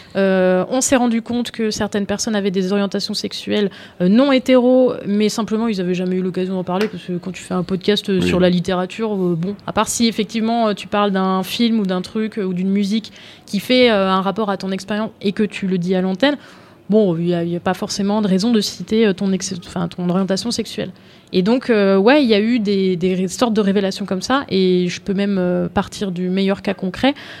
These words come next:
Speaker 1: Euh, moi, c'était la première fois que, en dehors de deux, trois copains, je disais, euh, « Je suis, euh, bisexuelle », et du coup, c'était dans un podcast. Donc maintenant, euh, je pars du principe que, vu que j'en ai parlé dans un podcast, même s'il y a trois glandus qui l'ont, euh, écouté, je pars du principe que tout le monde le sait,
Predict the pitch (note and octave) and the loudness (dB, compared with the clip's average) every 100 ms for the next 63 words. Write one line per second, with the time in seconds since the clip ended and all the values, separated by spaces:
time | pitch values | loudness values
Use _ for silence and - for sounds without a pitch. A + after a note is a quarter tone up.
0 | - - F#3 F3+ A3 G#3 G#3 F3+ - B3 | -6 0 2 4 4 4 2 2 2 4
1 | A3+ A3 - C4 C#4 A#3+ B3 G3+ F#3+ G#3+ | 4 4 2 2 2 2 2 2 2 2
2 | A3 F#3 F#3+ G3+ G#3 F#3 F#3+ B3+ A3 F#3 | 2 0 -2 -4 -4 -4 -4 -2 -2 -2
3 | F#3 A3+ A3 F3+ G3+ G3+ - G#3+ A3 F#3 | 2 4 4 2 -2 -4 -6 -2 0 0
4 | F3+ F#3+ - F#3 G3+ A#3+ B3+ - - - | 0 -2 -4 -2 2 2 2 -2 -14 -8
5 | F#3 E3+ G3+ B3 G#3+ A3 G3+ G3 F#3 G3+ | -4 -4 -4 -2 0 0 0 0 -2 -4
6 | G3 F3+ - - - - - G3 G#3 G#3 | -6 -8 -10 -20 -20 -8 -2 2 2 4
7 | A#3 C4 A3 G3 F3+ A3 G#3 G3 G#3 A#3+ | 2 2 2 0 2 2 2 0 -4 -4
8 | A3+ A3+ A3+ G#3 G3 G3 G3+ G3+ G#3 G3 | -4 -2 -2 -2 -2 -2 0 2 2 0
9 | F#3+ F#3+ - A3+ - G3 - F#3+ F#3 G#3+ | -2 -2 0 -2 0 -6 -2 -2 0 0
10 | G3+ G#3 G#3 G#3+ G3 F#3 F#3 F3 F3 F3+ | 2 2 0 -2 -4 -2 0 -2 -2 -4
11 | F#3 G3 A3+ G3 F#3 F#3 F#3+ F#3 F#3+ F#3+ | -4 -4 -4 -4 -4 -6 -6 -6 -4 -2
12 | F#3 F3+ G#3 A3 | 0 -2 -2 -4